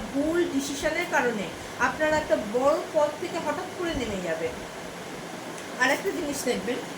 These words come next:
যে আপনাদের অফিসে বা কর্তৃপক্ষ যারা আছেন, ঊর্ধ্বতন কর্তৃপক্ষ যারা আছেন, বস আছেন, তাদের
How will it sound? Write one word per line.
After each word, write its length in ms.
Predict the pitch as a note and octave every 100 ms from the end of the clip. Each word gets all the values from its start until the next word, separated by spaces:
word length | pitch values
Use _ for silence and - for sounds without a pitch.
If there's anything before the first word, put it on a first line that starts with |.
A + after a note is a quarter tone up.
| -
যে 60 |
আপনাদের 400 | A#3+ A#3 C4+ C4+ C#4 -
অফিসে 540 | A#3 D4+ C#4+ B3 A#3 - - A3
বা 80 | A3+ A3+
কর্তৃপক্ষ 600 | C#4+ D4 F4 F4 D4+ C#4+
যারা 160 | B3+ G#3+
আছেন, 280 | G#3 C4 D4 C4+
ঊর্ধ্বতন 400 | A3+ C#4 D4 F#4+
কর্তৃপক্ষ 600 | D#4+ D4+ D4+ C4+ C#4 C#4+
যারা 180 | C4+ B3+
আছেন, 360 | B3 B3 A#3+ A#3+
বস 280 | A3+ A#3+ -
আছেন, 240 | B3 B3 A3+ - - -
তাদের 300 | C4 C4